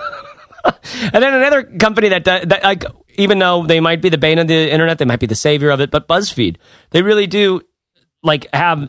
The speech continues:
emails that are, you're gonna click things when you open up their email. You absolutely will. They're, I don't know if it's voodoo or if they're just like, "No, people like this. Let's make things with this kind of stuff in it because people like it."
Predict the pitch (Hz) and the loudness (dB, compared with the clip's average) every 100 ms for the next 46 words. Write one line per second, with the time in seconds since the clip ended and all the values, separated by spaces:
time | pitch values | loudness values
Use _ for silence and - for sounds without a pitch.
0 | 175 185 151 127 127 131 131 127 127 135 | -2 0 2 0 0 0 2 0 -2 -2
1 | 143 139 147 - 175 - 135 113 95 131 | -2 0 0 0 -2 0 0 0 -2 0
2 | 127 127 127 127 123 123 131 98 - _ | 2 2 2 0 0 0 0 -2 -8 _
3 | - 139 147 139 135 - 147 131 131 117 | 0 0 2 0 -2 -2 0 0 0 0
4 | 113 - - _ - 127 117 127 123 123 | 0 -2 -10 _ -6 -2 0 2 2 2
5 | 123 113 - 110 120 131 127 127 117 151 | 0 -4 -6 -4 0 0 -2 -4 -2 0
6 | 190 233 240 _ _ _ - 143 139 160 | 2 0 -4 _ _ _ -2 0 2 0
7 | 151 - 147 - 151 226 330 339 180 247 | 0 0 -2 -2 0 2 2 2 0 -2
8 | 262 254 262 302 262 202 139 - 180 196 | 0 0 2 0 0 0 0 0 -4 0
9 | 226 233 - 170 165 185 - - _ 180 | 0 0 0 0 2 -2 -8 -20 _ -2
10 | 202 - 214 240 - 196 175 151 - 151 | -2 0 0 0 0 -2 -2 -4 -2 0
11 | - 147 160 175 165 185 - 156 156 156 | 2 0 0 -2 0 -2 -2 -4 -2 0
12 | 175 226 131 92 | 0 0 -2 -4